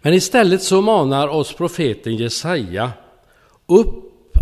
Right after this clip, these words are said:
alla ni som är törstiga." Vi hörde lite grann läsas om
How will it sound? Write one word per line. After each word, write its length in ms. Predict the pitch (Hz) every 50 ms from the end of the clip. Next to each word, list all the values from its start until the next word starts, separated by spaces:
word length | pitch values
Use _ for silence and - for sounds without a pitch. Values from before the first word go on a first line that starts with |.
| -
alla 400 | - 185 202 214 185 135 151 160
ni 420 | 160 170 160 127 113 95 82 76 71
som 380 | - - - - 139 139 143 151
är 60 | 143
törstiga." 920 | 131 - - - 170 175 - - - - - - - 104 98 110 98 80 - - _ _ _ _ _ _ _ _ _ _ _ _ _ _ _ _ _ _ _ _
Vi 80 | - 110
hörde 300 | 120 131 127 110 110 110
lite 180 | 113 113 123
grann 260 | 127 135 127 127 120
läsas 420 | 131 147 139 - - 123 107 - 139
om 340 | 127 117 113 110 104 101